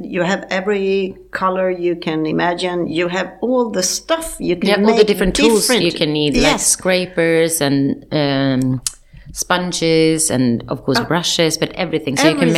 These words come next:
Speaker 1: Everything.
Speaker 2: different textures
Speaker 1: Yes.
Speaker 2: also.
Speaker 1: And it's so interesting to see all the, the art that's being made, because no, no, uh, painting is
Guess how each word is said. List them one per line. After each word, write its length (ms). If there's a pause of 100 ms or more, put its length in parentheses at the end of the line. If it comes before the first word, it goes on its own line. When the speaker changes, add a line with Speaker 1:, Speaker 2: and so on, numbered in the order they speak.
Speaker 1:
Everything. 140
Speaker 2:
different 280
textures 500
Speaker 1:
Yes. 320
Speaker 2:
also. 300
Speaker 1:
And 140
it's 120
so 160
interesting 500
to 40
see 380
all 280
the, 520
the 680
art 420 (140)
that's 260
being 340
made, 340
because 420
no, 580
no, 440
uh, 540 (440)
painting 420
is 640